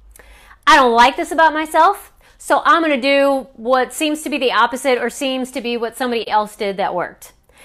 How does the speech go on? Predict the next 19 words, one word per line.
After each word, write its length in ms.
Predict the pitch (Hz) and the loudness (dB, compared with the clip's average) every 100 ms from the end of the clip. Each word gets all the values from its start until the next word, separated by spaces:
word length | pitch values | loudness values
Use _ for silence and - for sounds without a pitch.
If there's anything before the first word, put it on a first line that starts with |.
| - _ | -20 _
And 180 | 262 269 | 2 2
I'm 80 | 254 | 2
gonna 160 | 262 262 | 2 2
look 220 | 247 254 | 2 0
at 240 | 196 - - | -2 -4 -2
action 460 | 285 294 - 277 | -2 -2 -6 -6
steps, 600 | 262 - 269 254 247 - - - | -6 -2 2 2 -2 -12 -18 -10
meal 480 | 226 269 311 294 285 | -2 2 4 4 4
plans, 800 | 285 - 262 247 240 233 226 - - - _ _ | 0 -4 -2 0 0 -2 -4 -10 -20 -20 _ _
uh, 300 | 277 240 220 - | 6 8 6 4
exercise 840 | 285 285 - 294 269 277 240 240 208 | 0 0 -2 -4 -2 0 2 0 -2
regimens, 1000 | 220 240 233 240 226 226 226 214 - - - - _ | 0 0 0 -2 0 0 -2 -4 -6 -10 -18 -20 _
uh, 220 | 262 214 | 4 4
time 520 | 214 233 277 302 285 269 | 2 -2 0 0 0 0
management 680 | 262 269 247 262 262 247 | 2 0 -2 -2 -4 -4
systems, 1080 | - - 262 254 - - 247 240 240 240 - - - - _ - | -8 -4 -4 -4 -8 -2 0 0 -2 -4 -12 -18 -20 -20 _ 0
organizers, 1000 | 339 330 277 302 285 277 247 269 262 | 2 2 0 0 2 2 0 -2 -2
planners, 720 | - - 294 269 262 262 254 - | -8 -4 -2 0 0 -2 -2 -6
calendars. 1040 | 269 294 277 262 247 240 233 233 240 | -4 0 0 0 -2 -2 -2 -2 -6